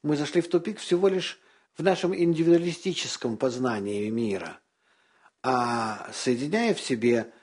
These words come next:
устремление к высшему миру, мы, э, м, об-, можем образовать новый орган постижения, следующего уровня.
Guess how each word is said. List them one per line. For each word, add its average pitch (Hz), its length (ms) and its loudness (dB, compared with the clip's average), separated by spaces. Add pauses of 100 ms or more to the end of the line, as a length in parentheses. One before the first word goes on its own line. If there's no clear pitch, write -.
(200)
устремление 135 720 2
к 117 80 -6
высшему 113 460 0
миру, 101 420 -4 (720)
мы, 175 320 4
э, 135 420 4
м, 120 720 -6
об-, 120 280 -4
можем 135 540 0
образовать 139 560 2
новый 143 320 2
орган 127 280 2
постижения, 92 760 -8
следующего 123 640 -2
уровня. 98 340 -8